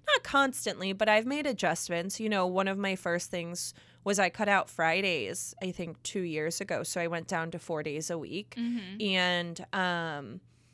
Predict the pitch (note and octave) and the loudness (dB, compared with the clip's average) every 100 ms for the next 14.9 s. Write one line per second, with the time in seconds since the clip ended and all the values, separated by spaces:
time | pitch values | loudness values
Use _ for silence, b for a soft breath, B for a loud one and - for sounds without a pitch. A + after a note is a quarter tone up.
0 | b b _ - G#3+ A3+ G3 A3+ G#3+ - | b b _ -4 4 6 6 0 -4 0
1 | D4 C#4 F#3+ G3 E3+ D3+ F#3 F#3 A3 G#3+ | 2 2 4 6 6 4 -2 -4 -4 -2
2 | G3+ F3+ E3+ D#3 - F#3+ - A3+ A3 - | -2 -4 -6 -10 -10 -10 -4 0 0 2
3 | F#3 F3+ F3 D#3+ E3 D#3+ D#3+ D3+ C#3+ - | 4 4 2 -2 -4 -6 -6 -8 -8 -6
4 | D3+ - D#3+ - - F#3 E3+ E3 F3 - | -6 -4 -8 -8 -6 0 2 2 -2 -6
5 | F3+ E3+ E3+ E3 _ - - E3 D#3+ E3+ | -6 -4 -4 -6 _ -16 -2 0 0 -4
6 | D#3+ D3 D3 - - F3+ D3+ C#3+ E3 - | -4 -4 -4 -8 -8 -6 -4 -6 -10 -8
7 | - - - - - F3+ A3+ A3+ G3+ G3+ | -8 -8 -12 -10 0 4 4 4 -2 0
8 | F#3 F3 - F#3 F3+ F3 E3+ D#3+ D3 D3+ | 0 -2 0 0 0 0 -2 -2 -4 -4
9 | - D#3+ D3 - _ _ - F#3 E3+ - | -4 0 0 -2 _ _ -10 -4 -4 -2
10 | E3 D#3+ E3+ B2+ F3 - _ _ - F3 | -4 0 0 0 -6 -16 _ _ -4 -4
11 | - F3+ E3 D#3 D3 D3+ - - A3+ G#3 | 0 0 0 -2 -6 -10 -12 -4 -4 -2
12 | E3 D#3 - F3 E3+ D#3+ B B B B | -4 -6 -4 -2 -2 -6 B B B B
13 | B B G#3+ F#3+ E3+ - A#3 B3+ F4 - | B B 2 2 2 0 0 2 2 0
14 | G4+ G4+ G3 E3+ - - F3+ E3 | -6 0 4 4 2 -6 -4 -4